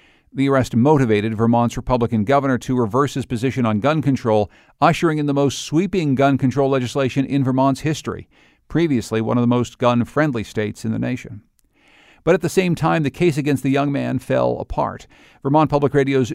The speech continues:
new podcast, Jolted, is a five-part podcast about a school shooting that didn't happen,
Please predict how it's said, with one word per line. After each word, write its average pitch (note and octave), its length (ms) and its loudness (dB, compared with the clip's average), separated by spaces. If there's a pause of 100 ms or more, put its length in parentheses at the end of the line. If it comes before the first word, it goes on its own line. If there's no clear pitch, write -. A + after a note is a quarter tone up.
new C#3+ 240 0
podcast, C3 680 0 (100)
Jolted, B2 540 4
is A#2+ 80 0
a A#2 80 2
five-part F3+ 600 0
podcast C#3 460 0
about A#2+ 180 2
a A2 40 0
school E3+ 360 0
shooting C3+ 320 0
that G#2 160 0
didn't D3 240 0
happen, A#2+ 420 0